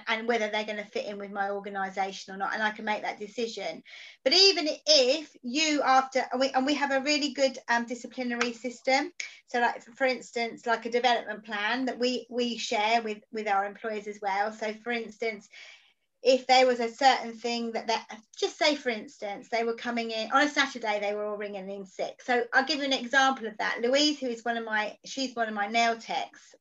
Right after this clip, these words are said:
but she's also one of my tutors as well.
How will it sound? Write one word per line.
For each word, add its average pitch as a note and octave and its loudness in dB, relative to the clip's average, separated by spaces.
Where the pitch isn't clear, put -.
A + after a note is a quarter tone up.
but - -6
she's A3 -8
also A3+ -2
one G#3+ -6
of F#3+ -12
my G3 -4
tutors G#3+ -6
as F#3+ -16
well. F3 -2